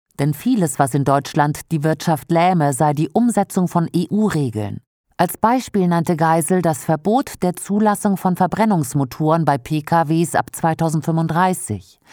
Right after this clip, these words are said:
Dies vernichte Arbeitsplätze, behindere die Entwicklung neuer, umweltfreundlicher Verbrennungstechnologien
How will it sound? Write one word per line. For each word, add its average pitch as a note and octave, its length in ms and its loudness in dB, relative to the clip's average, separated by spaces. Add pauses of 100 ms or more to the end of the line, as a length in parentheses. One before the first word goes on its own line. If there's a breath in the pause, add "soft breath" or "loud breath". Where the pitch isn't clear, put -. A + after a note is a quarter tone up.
(300 loud breath)
Dies D3+ 220 -2
vernichte D#3 460 0
Arbeitsplätze, D3+ 960 0 (320 loud breath)
behindere G#3+ 500 2
die G#3+ 180 2
Entwicklung F#3+ 560 0
neuer, F3 500 2
umweltfreundlicher F#3+ 920 0
Verbrennungstechnologien D#3 1400 0